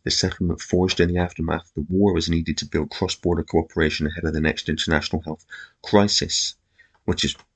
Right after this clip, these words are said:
in the planning already to be announced, just like covid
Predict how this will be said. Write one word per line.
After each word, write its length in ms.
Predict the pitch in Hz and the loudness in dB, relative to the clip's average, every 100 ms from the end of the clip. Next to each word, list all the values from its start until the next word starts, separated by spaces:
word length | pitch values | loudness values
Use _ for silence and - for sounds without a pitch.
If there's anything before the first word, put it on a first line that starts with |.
| _ _ | _ _
in 180 | 107 87 | 2 2
the 80 | 85 | -2
planning 560 | - 90 80 80 92 - | 0 2 4 2 2 -2
already 460 | 82 82 80 78 98 _ _ _ _ _ - | -2 0 2 0 -2 _ _ _ _ _ -4
to 80 | |
be 160 | 78 82 | 2 4
announced, 380 | 76 80 76 - | 6 4 2 2
just 180 | 78 78 | 2 2
like 140 | - | 0
covid 280 | - 87 | 2 2